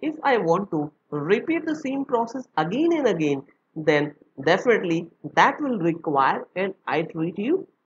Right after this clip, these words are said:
process. So in iterative process, we are giving certain conditions. Uh,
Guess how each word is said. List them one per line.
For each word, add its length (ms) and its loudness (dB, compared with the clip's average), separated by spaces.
process. 600 0
So 160 -4
in 220 0
iterative 640 4
process, 480 2
we 260 -2
are 300 0
giving 400 0
certain 340 6
conditions. 680 2
Uh, 160 4